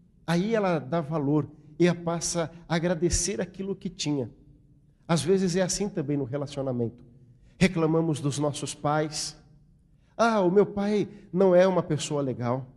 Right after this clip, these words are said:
Ele vive sempre dis-, fica sempre distante."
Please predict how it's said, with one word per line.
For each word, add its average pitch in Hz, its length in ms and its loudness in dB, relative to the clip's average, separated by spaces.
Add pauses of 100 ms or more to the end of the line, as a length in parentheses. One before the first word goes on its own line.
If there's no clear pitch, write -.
(760)
Ele 190 160 4
vive 185 320 0
sempre 214 360 -2
dis-, 170 220 -4
fica 190 260 -4
sempre 208 320 -2
distante." 175 680 -4